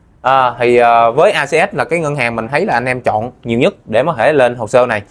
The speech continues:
A C S thì được cái gì? Được cái là nó chỉ từ trả trước mười phần trăm, ờ, trong nguyên combo này. Đó, cái thứ hai á là, ờm, nó hỗ trợ được online từ xa luôn. À, anh em làm hồ sơ online rất là dễ dàng.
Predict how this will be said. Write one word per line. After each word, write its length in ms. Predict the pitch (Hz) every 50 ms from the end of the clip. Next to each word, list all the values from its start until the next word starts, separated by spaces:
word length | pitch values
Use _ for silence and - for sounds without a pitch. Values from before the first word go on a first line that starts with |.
| _ _
A 140 | _ 147 147
C 40 | 139
S 160 | 156 156 196
thì 120 | 202 139 120
được 120 | 117 120 131
cái 140 | 165 170 185
gì? 120 | 139 110 95 - _ _ - - _ - _ _ _
Được 180 | - 113 120 -
cái 140 | 151 160 185
là 240 | 180 139 123 120
nó 220 | 117 123 135 160 202
chỉ 160 | - 131 143
từ 140 | 156 139 123
trả 80 | 117
trước 200 | 123 - 185 226
mười 140 | 202 147 120
phần 120 | 120 113 110
trăm, 160 | 135 135 127 - _ _ _ _ _ _ _
ờ, 160 | 123 127 127
trong 180 | 123 135 131 139
nguyên 160 | 139 139 151
combo 280 | - 139 135 135 135
này. 140 | 135 127 110 - _ _ _ _ _ _
Đó, 200 | 113 120 143 160
cái 200 | 160 - - 180
thứ 120 | 190 196
hai 280 | 196 170 147 143 143 151
á 80 | 165 160 - - - - _ _ _
là, 380 | 113 120 120 117 113 113 107 - _ _ _ _ _
ờm, 680 | 113 110 110 110 107 107 107 107 107 104 107 107 113 117
nó 80 | 160
hỗ 180 | 202 156 156 180 -
trợ 140 | - 113
được 120 | 113 120 -
online 300 | 139 143 147 139 135 135 -
từ 80 | 120 113
xa 260 | - 139 131 131 131
luôn. 100 | 127 120 - _ _ _ _
À, 180 | _ 120 120 123
anh 140 | 120 127 131
em 120 | 131 127
làm 120 | 123 110 104
hồ 100 | 110 104
sơ 120 | - 127
online 300 | 127 127 127 127 127 123
rất 140 | 123 196 254
là 60 | -
dễ 140 | 123 107 123
dàng. 240 | 156 143 123 107